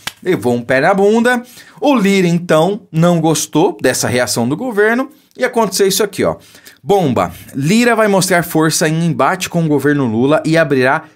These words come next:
cinco C P Is. Cinco C P Is, meus amigos. Eu sei que vocês devem tá pensando agora, "Tá, Deicon, mas C P I não dá em nada, o governo domina tudo e não dá em nada." Mas, é, tudo bem, eu, eu até concordo. A gente viu isso aí na C P I da,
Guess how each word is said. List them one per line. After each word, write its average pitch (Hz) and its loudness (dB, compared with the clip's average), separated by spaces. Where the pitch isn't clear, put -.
cinco 262 -2
C - 0
P 185 -2
Is. 139 -2
Cinco 202 -4
C 165 -2
P 165 -4
Is, 139 -4
meus 95 -8
amigos. 92 -6
Eu 139 0
sei 208 0
que 202 -4
vocês 208 -2
devem 180 0
tá 175 -2
pensando 160 -4
agora, 117 0
"Tá, 185 -2
Deicon, 135 -2
mas 143 -4
C 185 -4
P 160 -4
I 190 -6
não 170 -8
dá 151 0
em 160 -6
nada, 147 -2
o 165 0
governo 156 2
domina 135 -2
tudo 160 -2
e 165 -4
não 156 -4
dá 151 0
em 165 -4
nada." 98 -2
Mas, 165 -4
é, 139 -2
tudo 190 -4
bem, 104 0
eu, 101 -2
eu 120 0
até 123 -2
concordo. 104 -2
A 87 -6
gente 110 -8
viu 120 -4
isso 120 -4
aí 131 2
na 117 -2
C 104 -6
P 104 -4
I 101 -4
da, 92 -4